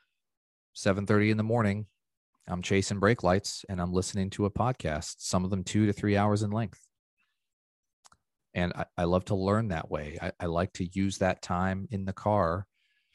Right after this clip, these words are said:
And so for me, this medium comes naturally. You may disagree. You, you, this, this may not, um,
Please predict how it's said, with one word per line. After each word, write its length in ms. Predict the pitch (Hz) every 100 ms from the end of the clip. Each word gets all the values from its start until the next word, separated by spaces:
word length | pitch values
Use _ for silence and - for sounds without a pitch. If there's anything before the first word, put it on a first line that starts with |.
| _ _ _ _ _ 127
And 120 | 117
so 240 | - 139
for 200 | 127 123
me, 200 | 117 143
this 260 | 110 131 -
medium 600 | 107 101 95 90 95 117 - _ _ -
comes 600 | 98 92 90 87 - - - _
naturally. 640 | 117 120 - 71 - - _ _ _ _ _ _ _ -
You 100 | 87
may 140 | 85
disagree. 640 | 78 - - 107 123 131 131 _ _
You, 160 | 95 87
you, 180 | - 90 87 -
this, 200 | 92 - -
this 240 | 87 -
may 160 | 90 87
not, 300 | 87 104 - _ _ _ _ - _ _ -
um, 500 | 107 104 101 101